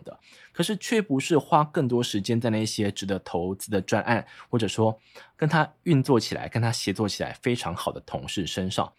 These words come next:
我们好像有点把时间配置颠倒过来了。所以我最后其实同意他的结论，也把这样子的结论呢记在心中。下一次在、呃，不是说下一次啊，是这个人生当中，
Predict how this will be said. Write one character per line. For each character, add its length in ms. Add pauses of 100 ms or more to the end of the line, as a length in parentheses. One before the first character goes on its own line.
(160)
我 80
们 200 (240)
好 260
像 220
有 100
点 180
把 320 (200)
时 160
间 200
配 280
置 180
颠 400
倒 260
过 160
来 140
了。 220 (360)
所 160
以 40
我 80
最 200
后 360
其 180
实 420 (240)
同 240
意 160
他 200
的 100
结 180
论， 300
也 140
把 180
这 140
样 180
子 120
的 60
结 200
论 180
呢 140
记 120
在 160
心 280
中。 240 (440)
下 220
一 60
次 320
在、 360
呃， 80
不 120
是 100
说 100
下 200
一 40
次 160
啊， 120
是 160
这 120
个 120
人 180
生 140
当 180
中， 200